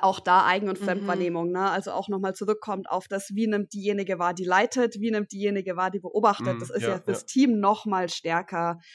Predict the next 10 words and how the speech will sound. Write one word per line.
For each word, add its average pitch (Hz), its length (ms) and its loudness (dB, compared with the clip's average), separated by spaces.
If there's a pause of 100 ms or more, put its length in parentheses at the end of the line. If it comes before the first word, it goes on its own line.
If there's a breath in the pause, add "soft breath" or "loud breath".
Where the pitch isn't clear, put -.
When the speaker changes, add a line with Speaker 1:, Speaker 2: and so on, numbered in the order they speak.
(340 loud breath)
Speaker 1:
Ein - 180 -2
Team 254 440 4
wirkt 226 380 -2
auf 196 300 -4
außen 208 560 0
anders 190 540 0
als 175 520 0 (120)
von 180 380 -2
innen. 170 640 -2 (540 soft breath)
Prozesse, 240 800 4